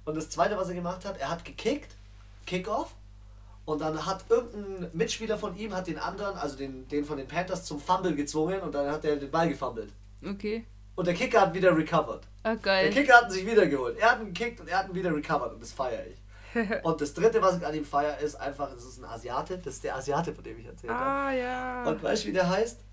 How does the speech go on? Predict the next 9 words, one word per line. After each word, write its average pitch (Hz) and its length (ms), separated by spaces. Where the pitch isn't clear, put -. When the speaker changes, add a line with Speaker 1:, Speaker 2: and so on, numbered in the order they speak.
Speaker 1:
Young 165 460
Ho. 151 340
Speaker 2:
Young 202 260
Ho. 175 300
Speaker 1:
Er 147 120
heißt 185 220
einfach 170 240
Young 151 200
Ho. 139 120